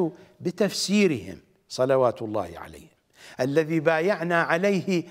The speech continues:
في بيعة الغدير، وما تحدثت به رواياتهم وكلماتهم من انتظار ثقيل،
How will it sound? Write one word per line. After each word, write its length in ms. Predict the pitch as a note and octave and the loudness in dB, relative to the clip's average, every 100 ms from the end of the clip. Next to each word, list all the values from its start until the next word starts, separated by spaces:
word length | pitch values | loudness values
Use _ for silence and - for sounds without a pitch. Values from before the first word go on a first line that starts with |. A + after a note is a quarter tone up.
| - - | -12 -4
في 140 | E3+ | -2
بيعة 400 | D#3 G#3 C#3 C3+ C#3 | 2 2 0 -2 -4
الغدير، 720 | A2 A#2 G2 G2 - - _ _ _ _ _ _ _ _ _ _ _ _ _ _ _ _ _ _ _ - | -4 -6 -8 -10 -10 -20 _ _ _ _ _ _ _ _ _ _ _ _ _ _ _ _ _ _ _ -8
وما 240 | A2+ B2 | -2 -2
تحدثت 760 | B2 C3 F#3 D3+ C#3+ D3+ - C#3 | -2 -2 0 0 -4 -4 -8 -6
به 360 | E3 E3+ D3+ - - - | -2 0 -2 -6 -20 -10
رواياتهم 1040 | C3+ F3+ F3+ E3+ E3 F3 E3 C#3+ B2+ A2+ - | -2 2 2 4 2 0 -2 -6 -4 -8 -2
وكلماتهم 1120 | B2+ B2+ C#3+ C#3+ D3 F#3 F#3 G3 G#3+ B3 - - _ _ _ _ _ _ _ _ _ _ _ _ _ _ _ _ _ _ _ _ _ _ _ _ _ _ _ _ _ _ _ _ - | -2 2 2 2 2 0 2 2 2 0 -12 -20 _ _ _ _ _ _ _ _ _ _ _ _ _ _ _ _ _ _ _ _ _ _ _ _ _ _ _ _ _ _ _ _ -6
من 280 | C3+ D#3 E3 | -2 2 2
انتظار 800 | D#3 - D#3+ F3+ G3+ F#3+ E3+ | 0 0 2 2 2 2 -2
ثقيل، 1040 | C3+ - C#3+ - F3+ F3 D#3 C3 A2 F2 | -4 -6 -6 -2 -2 -2 -4 -4 -6 -10